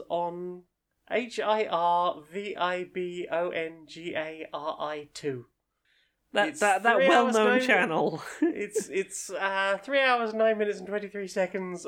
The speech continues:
Speaker 1: of Amiga game music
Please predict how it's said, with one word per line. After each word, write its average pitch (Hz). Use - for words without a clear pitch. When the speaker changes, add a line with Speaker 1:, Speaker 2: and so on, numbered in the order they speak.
Speaker 1:
of 170
Amiga 170
game 160
music 165